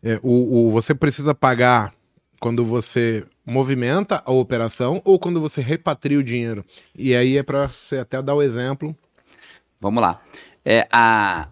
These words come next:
Speaker 2: a tributação, o fa-, a gente chama na, tecnicamente de fato gerador do imposto, tá? O con-, a, nós na contabilidade, a própria legislação chama isso de o fato gerador do imposto. O fato gerador do imposto, que te obriga a apurar o imposto, é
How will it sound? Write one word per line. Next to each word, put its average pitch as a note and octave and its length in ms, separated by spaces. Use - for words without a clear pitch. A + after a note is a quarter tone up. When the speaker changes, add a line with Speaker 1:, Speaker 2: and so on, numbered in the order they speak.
Speaker 2:
a A#2+ 100
tributação, C#3 760
o A#2 40
fa-, - 360
a A2+ 80
gente B2+ 200
chama C#3 220
na, A2+ 260
tecnicamente A#2 680
de A2 80
fato A2+ 320
gerador G#2 440
do A2 80
imposto, F2+ 420
tá? F#2+ 140
O F#2 80
con-, G#2 260
a, G2 100
nós G#2+ 280
na A2 100
contabilidade, G#2+ 500
a G#2 60
própria A#2 300
legislação G#2 680
chama A#2+ 460
isso A#2 200
de A#2 120
o C#3 80
fato D#3 420
gerador A#2+ 440
do A#2 60
imposto. G2 480
O D#3 80
fato D#3+ 540
gerador A#2 480
do F#2+ 100
imposto, A#2 480
que - 100
te - 120
obriga B2+ 500
a B2 160
apurar C3+ 640
o G2+ 60
imposto, A2+ 580
é A#2 280